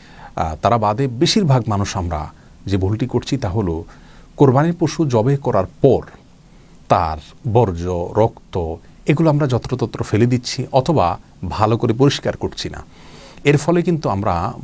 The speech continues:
বড় ধরনের একটি গুনাহ করছি। আমরা জানি রাস্তা থেকে কষ্টদায়ক কোনো কিছু সরানো ইমানের অঙ্গ। তাহলে কা-, রাস্তায়, পথে বা আশেপাশে মানুষের, আহ, লোকালয়ে, মানুষের, উম, আহ, বসবাসের এলাকাতে যদি আমি কোনো কিছু ফেলি যেটার ফলে মানুষের চলাচলে,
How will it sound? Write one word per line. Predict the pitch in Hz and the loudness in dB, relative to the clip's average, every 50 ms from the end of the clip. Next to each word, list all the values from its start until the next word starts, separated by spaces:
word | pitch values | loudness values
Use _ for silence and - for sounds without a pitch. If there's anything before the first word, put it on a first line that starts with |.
| 113 104 | -4 0
বড় | 98 104 104 | 2 2 2
ধরনের | 101 107 120 123 110 | 2 0 -2 -2 -4
একটি | 98 - - 98 | -4 -6 -6 -4
গুনাহ | 95 110 123 131 107 82 78 | 0 2 4 4 4 2 -2
করছি। | - - 76 - - - - - - - - - - - - - - - - - - - - - - - - | -6 -10 -10 -10 -12 -12 -12 -14 -16 -20 -20 -20 -20 -20 -20 -20 -20 -20 -20 -20 -18 -18 -16 -16 -8 -2 2
আমরা | 120 120 110 110 | 2 4 4 4
জানি | 98 101 101 110 | 4 2 2 4
রাস্তা | 104 98 - - - 107 | 2 2 0 -2 -6 -6
থেকে | - 101 95 113 107 - | -4 -4 -2 -4 -4 -2
কষ্টদায়ক | - 104 - - 101 95 90 90 | -4 -4 -2 -2 -2 -2 -2 0
কোনো | - 92 95 92 | 0 -2 -2 -2
কিছু | - 98 - 101 | -4 -6 -6 -6
সরানো | - - - 107 101 98 95 98 - | -6 -2 -2 0 0 0 -2 -4 -2
ইমানের | 113 110 107 104 123 135 117 | -2 0 0 0 0 0 -2
অঙ্গ। | 110 101 82 78 82 - - - - - - - - | -4 -6 -8 -8 -10 -14 -16 -18 -20 -20 -20 -10 -4
তাহলে | - - 110 110 - - | -2 -2 -2 -2 -2 -2
কা-, | - 120 107 87 - - 120 110 | 0 0 0 -2 -4 -4 0 0
রাস্তায়, | 107 - - - - 131 120 110 107 - - | 0 0 -2 -4 0 0 0 0 0 -2 -2
পথে | 110 107 - - - 123 117 107 | -4 -4 -4 -4 -4 -2 -2 0
বা | 101 98 92 | 0 0 0
আশেপাশে | 95 101 - - 139 - 113 - - 120 113 | 0 -2 -2 -4 -4 -4 -4 -4 -2 -2 -2
মানুষের, | 107 98 98 104 - - 120 110 107 - - - - - - - - | 0 0 -2 -2 -2 0 0 0 -2 -4 -10 -18 -20 -20 -20 -10 -6
আহ, | - 107 95 95 | -2 0 2 4
লোকালয়ে, | 101 120 123 147 143 131 123 123 110 | 2 4 4 4 4 4 4 4 2
মানুষের, | 101 104 104 107 - - 113 107 104 110 - - | 2 0 -2 -2 -2 0 0 0 0 -2 -6 -8
উম, | 113 98 95 92 90 92 | -6 -4 -4 -4 -6 -6
আহ, | 98 95 90 87 87 87 90 | -4 -4 -2 -2 -2 -2 0
বসবাসের | 104 107 - - 147 156 160 - - 156 131 117 - - - | 0 0 2 2 2 2 2 2 2 0 0 0 -2 -4 0
এলাকাতে | 113 123 139 135 143 127 - 117 | 2 2 2 0 -2 -4 -4 -2
যদি | 110 107 98 98 | -2 -2 -2 -2
আমি | 92 95 95 95 | -2 -2 -2 -2
কোনো | 87 - 98 98 | -2 -2 -2 -2
কিছু | 92 - - - 107 101 | -2 -6 -6 -8 -8 -8
ফেলি | - - - 107 98 113 143 151 - - - - - - - - - - - - | -4 0 2 2 2 2 0 -2 -4 -10 -20 -20 -20 -20 -20 -20 -20 -20 -6 -2
যেটার | 117 123 127 143 117 | 0 0 2 0 -2
ফলে | - - 123 110 107 | -2 0 0 0 0
মানুষের | 95 92 90 98 - - 92 | 0 0 -2 -4 -4 -6 -8
চলাচলে, | 82 - - 90 87 87 - 85 82 85 85 82 | -6 -4 -2 -2 -2 -2 -2 -2 -2 -2 -4 -4